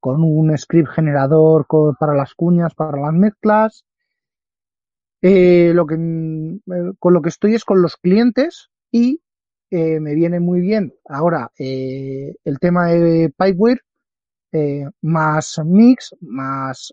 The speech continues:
eh, V L C, más, eh, O B S para, para crear ahí un, un stream completo, eh, bajo demanda que pueda hacer emisiones en directo.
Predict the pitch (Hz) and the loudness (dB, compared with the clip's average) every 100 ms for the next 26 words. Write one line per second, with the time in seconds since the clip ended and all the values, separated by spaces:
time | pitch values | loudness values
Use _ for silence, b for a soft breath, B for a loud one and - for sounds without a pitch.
0 | - 160 135 190 165 160 156 - 220 226 | -10 -6 -4 -2 0 2 2 2 4 4
1 | 226 - 147 131 135 131 131 - - _ | 4 0 -6 -4 -4 -6 -8 -12 -16 _
2 | _ _ _ _ _ _ - 131 127 135 | _ _ _ _ _ _ -14 -12 -12 -16
3 | 147 - _ _ _ _ _ _ - 185 | -18 -20 _ _ _ _ _ _ 0 2
4 | 190 220 214 233 269 _ _ _ _ _ | 4 2 0 -2 -2 _ _ _ _ _
5 | _ _ 156 147 143 127 139 _ 170 156 | _ _ -6 -4 -6 -8 -12 _ 0 0
6 | - 165 180 185 196 208 - _ _ _ | 0 2 2 2 2 0 -4 _ _ _
7 | - 165 160 160 151 147 139 143 _ 190 | -12 -8 -6 -6 -8 -10 -14 -18 _ 4
8 | 180 170 - 208 196 151 165 143 139 214 | 4 2 0 2 2 0 -4 -4 0 0
9 | 226 220 269 - _ _ _ _ _ _ | 0 0 -4 -6 _ _ _ _ _ _
10 | _ _ _ _ - 135 131 127 127 - | _ _ _ _ -16 -12 -10 -12 -12 -6
11 | 160 160 - 165 170 196 202 214 226 170 | -2 -2 -2 0 2 2 2 0 0 0
12 | 175 185 175 165 156 - 170 185 196 _ | 4 4 4 0 -2 0 2 2 0 _
13 | _ - - - 170 165 143 170 160 135 | _ -16 -10 -4 -2 -2 -6 -8 -8 -8
14 | 127 113 123 226 _ 117 | -8 -6 -2 -4 _ -18